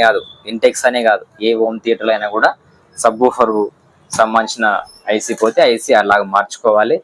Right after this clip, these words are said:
కొన్నిట్లకి ట్వంటీ థర్టీ ఐసీ వస్తుంది, కొన్నిట్లకి ట్వంటీ ఫిఫ్టీ ఐసీ వస్తుంది, కొన్నిట్లకి ట్రాన్సిస్టర్ వస్తుంది. ఏదానికైనా ఆ విధంగా తీసేసుకొని దాని సేమ్ నంబర్ వేసుకుంటే సరిపోతుంది.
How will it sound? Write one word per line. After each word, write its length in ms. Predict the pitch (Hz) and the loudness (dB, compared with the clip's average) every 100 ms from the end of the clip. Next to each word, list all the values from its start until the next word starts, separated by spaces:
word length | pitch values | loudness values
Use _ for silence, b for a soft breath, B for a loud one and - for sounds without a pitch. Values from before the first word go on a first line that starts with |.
| _ - | _ -4
కొన్నిట్లకి 380 | 113 107 110 - | -2 2 0 0
ట్వంటీ 480 | 107 104 120 117 113 | -4 0 0 0 -2
థర్టీ 200 | 113 120 113 | -2 0 0
ఐసీ 140 | 113 117 | 0 -2
వస్తుంది, 200 | - 165 | -2 -4
కొన్నిట్లకి 280 | 135 127 - | -2 -2 -2
ట్వంటీ 200 | 117 113 | -6 -6
ఫిఫ్టీ 220 | 117 - 120 110 | -12 -2 0 0
ఐసీ 140 | 104 | -4
వస్తుంది, 200 | 110 - | -6 -4
కొన్నిట్లకి 280 | 131 123 123 113 | -2 0 0 0
ట్రాన్సిస్టర్ 380 | 117 - - 104 | 0 -2 -2 -2
వస్తుంది. 260 | - 92 - _ _ _ - - - - - - - 117 | -4 -16 -18 _ _ _ -20 -20 -20 -20 -20 -20 -2 4
ఏదానికైనా 460 | 139 143 139 143 143 - _ _ _ 110 | 4 4 2 2 0 -4 _ _ _ 2
ఆ 40 | 113 | 2
విధంగా 340 | 117 123 127 101 - _ _ _ _ 120 | 2 2 2 2 -2 _ _ _ _ -4
తీసేసుకొని 560 | 110 120 - 165 170 131 | 0 0 0 -4 0 0
దాని 140 | 117 - | 0 -2
సేమ్ 140 | 123 120 | 0 0
నంబర్ 200 | 110 113 | 0 0
వేసుకుంటే 380 | 104 - 107 123 170 | 0 -4 -6 -6 -2
సరిపోతుంది. 420 | 127 95 87 82 | -2 -2 -10 -10